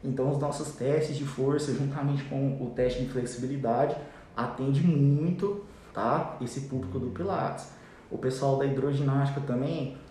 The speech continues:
é, a gente me-, vê que eles têm uma, um ganho, uma evolução na força, também na avaliação física e juntamente com as entrevistas que a gente faz,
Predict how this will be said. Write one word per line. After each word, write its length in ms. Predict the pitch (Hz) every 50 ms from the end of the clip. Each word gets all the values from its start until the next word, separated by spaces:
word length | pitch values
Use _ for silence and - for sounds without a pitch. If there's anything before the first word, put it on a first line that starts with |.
| - - -
é, 380 | 110 113 113 117 117 117 117 -
a 100 | 120 117
gente 440 | 113 135 135 135 - 160 151 139 - -
me-, 220 | 120 123 131 127
vê 360 | 107 - - 107 127 143 151
que 120 | - - 156
eles 180 | 143 143 -
têm 220 | - 147 143 143 143
uma, 320 | 143 143 139 135 - -
um 280 | 123 127 131 135 131 123
ganho, 400 | 117 123 143 165 175 180 180 165
uma 120 | 156 147
evolução 720 | 143 139 135 127 135 135 135 - 135 127 127 135 139 139 - - - - - - - - - - - - -
na 240 | - 110 123 127 113
força, 720 | - - - 117 120 135 147 156 156 156 156 147 - - - - - - - - -
também 400 | 117 113 113 113 120 135 139 139
na 60 | 127
avaliação 540 | 117 117 117 117 113 117 113 - 120 120 117
física 540 | 110 - 113 117 135 160 165 170 - - - - - - -
e 320 | 143 156 185 220 226 226 - - -
juntamente 580 | 113 120 170 202 208 214 208 190 175 180 180 -
com 180 | - 165 160 151
as 140 | 135 135 151
entrevistas 1040 | 165 170 - - 165 147 127 117 120 143 165 185 180 - - 117 107 - - - - - - -
que 140 | 120 117 113
a 40 | 113
gente 240 | 117 110 110 -
faz, 460 | - - - 151 160 175 151 - -